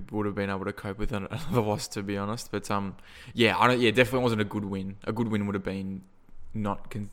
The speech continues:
not, uh, kicking more than two goals and seven behinds in the second half. But, um, yeah,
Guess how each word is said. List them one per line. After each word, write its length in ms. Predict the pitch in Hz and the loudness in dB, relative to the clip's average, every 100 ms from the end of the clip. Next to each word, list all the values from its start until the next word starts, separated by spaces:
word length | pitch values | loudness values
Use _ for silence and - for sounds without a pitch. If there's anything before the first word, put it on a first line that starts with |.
| - | -8
not, 260 | 113 110 107 | -2 0 2
uh, 60 | 104 | -2
kicking 260 | - - | -4 -2
more 160 | 104 98 | 0 0
than 120 | 101 | -2
two 180 | 92 101 | -2 -2
goals 340 | 101 98 98 | 0 0 -2
and 260 | 101 95 95 | -6 -6 -6
seven 460 | - - 95 98 98 | -4 -4 -2 -4 -6
behinds 440 | 98 98 98 101 | -8 -8 -8 -8
in 100 | 101 | -6
the 160 | 98 95 - - - - - | -8 -10 -18 -20 -20 -20 -12
second 320 | - 110 101 | -4 -2 -2
half. 480 | 104 104 98 - - - _ _ _ _ _ _ | -2 -2 -4 -8 -20 -20 _ _ _ _ _ _
But, 300 | 107 101 - | -4 -4 -4
um, 380 | 104 101 95 - - _ - | -4 -4 -6 -10 -16 _ -10
yeah, 300 | 127 110 98 | 4 4 4